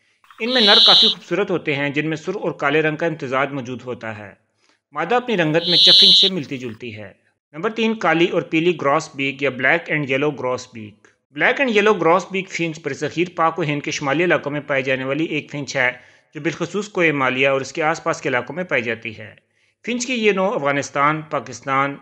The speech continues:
इंडिया और नेपाल के इलाकों में मिलती है। इसको काली और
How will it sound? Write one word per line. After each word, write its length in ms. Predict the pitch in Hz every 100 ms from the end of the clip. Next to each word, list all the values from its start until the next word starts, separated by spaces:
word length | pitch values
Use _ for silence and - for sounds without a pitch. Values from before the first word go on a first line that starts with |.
| -
इंडिया 340 | 143 135 151
और 160 | 147 131
नेपाल 340 | 131 147 160
के 100 | 165
इलाकों 260 | 131 113 147
में 80 |
मिलती 320 | 160 120 110 110
है। 160 | 107 98 _ _ _ _ -
इसको 220 | - 262
काली 300 | 254 180 196
और 100 | 208